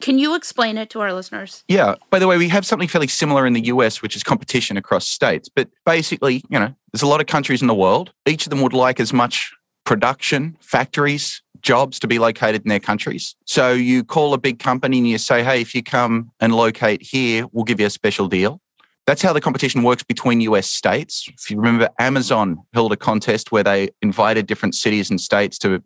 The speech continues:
Speaker 2: make them the best possible deal to locate their headquarters there. The same thing works around the globe.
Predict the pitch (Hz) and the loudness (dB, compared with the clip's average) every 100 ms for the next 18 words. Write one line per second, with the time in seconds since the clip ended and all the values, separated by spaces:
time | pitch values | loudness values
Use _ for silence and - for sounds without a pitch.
0 | - 107 - 98 87 104 - - 104 104 | -2 -2 0 -2 0 -2 -2 -2 -2 0
1 | 101 95 101 107 110 - 101 95 - 101 | -4 0 2 2 0 0 0 0 0 0
2 | 104 98 95 98 - 110 104 - 127 156 | 0 0 0 -2 -2 -2 -2 -2 -4 -4
3 | _ - 123 170 139 135 123 117 120 110 | _ -4 0 0 0 2 2 2 0 0
4 | 107 131 123 73 71 | 0 2 2 2 -4